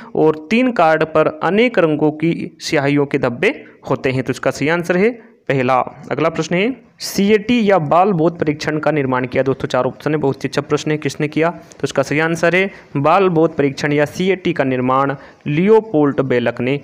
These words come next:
किया। अगला प्रश्न है, समायोजन की प्रक्रिया है, कैसी होती है दोस्तों? चार ऑप्शन है, इसमें से बताना है। तो इसका सही आंसर है समायोजन की प्रक्रिया में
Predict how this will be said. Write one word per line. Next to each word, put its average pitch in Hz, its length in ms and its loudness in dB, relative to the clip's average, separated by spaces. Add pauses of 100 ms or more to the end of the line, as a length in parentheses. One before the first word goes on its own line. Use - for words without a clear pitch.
(260)
किया। 127 260 2 (240)
अगला 139 200 0
प्रश्न 151 260 -2
है, 175 200 0 (380)
समायोजन 175 800 2
की 175 220 -4
प्रक्रिया 131 480 0
है, 131 220 0
कैसी 135 280 -2
होती 147 260 -2
है 180 60 0
दोस्तों? 160 240 0
चार 139 200 2
ऑप्शन 131 240 -2
है, 165 60 0
इसमें 151 180 -2
से 151 100 0
बताना 143 340 0
है। 175 120 2
तो 175 120 0
इसका 147 220 -2
सही - 180 -4
आंसर 165 280 0
है 190 140 4 (280)
समायोजन 175 720 2
की 165 140 -4
प्रक्रिया 143 400 0
में 156 240 0